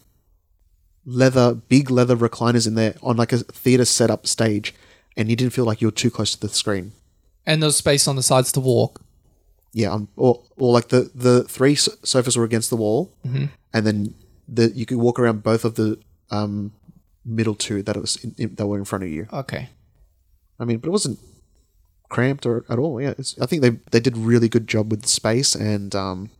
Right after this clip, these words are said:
Speaker 1: dreams, man.
Speaker 2: Did
Speaker 1: Goals.
Speaker 2: they have, did they have any, like, L E D lighting around the place, or?
Speaker 1: They had some nice little downlights on movie posters.
Speaker 2: Yeah, that's exactly what I want.
Speaker 1: Yeah, dude. Yeah, and there were, um,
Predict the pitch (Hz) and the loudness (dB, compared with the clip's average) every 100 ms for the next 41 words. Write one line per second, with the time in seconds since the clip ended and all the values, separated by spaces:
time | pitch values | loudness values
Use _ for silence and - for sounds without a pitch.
0 | _ _ _ _ _ _ _ _ _ - | _ _ _ _ _ _ _ _ _ -2
1 | 113 110 - 92 104 _ _ - 117 117 | 0 0 -2 -4 -4 _ _ -2 4 6
2 | 104 - 131 - 131 123 131 135 127 117 | 6 2 -2 -4 0 2 2 2 0 -2
3 | 117 123 120 117 120 110 120 113 117 117 | -4 -2 -2 -2 -2 0 0 -2 -4 -2
4 | 117 120 117 - 131 120 123 - - 113 | -2 -2 -4 -6 -2 0 0 -2 -2 -4
5 | 113 _ - _ - 120 131 - 127 123 | -6 _ -20 _ -2 2 2 2 0 2
6 | 131 - 131 117 117 110 113 117 117 - | 4 2 2 0 0 -2 -2 0 -2 -2
7 | - _ - 107 107 107 - 123 110 107 | -4 _ -4 -4 -4 -8 -10 -4 -4 -2
8 | - 98 - 92 - - _ _ _ _ | -4 -6 -8 -6 -6 -6 _ _ _ _
9 | _ _ - - _ _ - 113 113 117 | _ _ -14 -14 _ _ -8 -4 -2 -4
10 | - 117 113 117 - 113 107 156 147 104 | -4 -8 -4 -4 -4 -8 -6 -8 -10 -12
11 | - 113 85 - 60 _ _ - - 53 | -12 -6 -6 -6 -14 _ _ -14 -10 -10
12 | - _ _ - 117 117 117 113 117 110 | -14 _ _ -4 0 4 4 4 0 0
13 | 110 110 107 | 0 -2 -6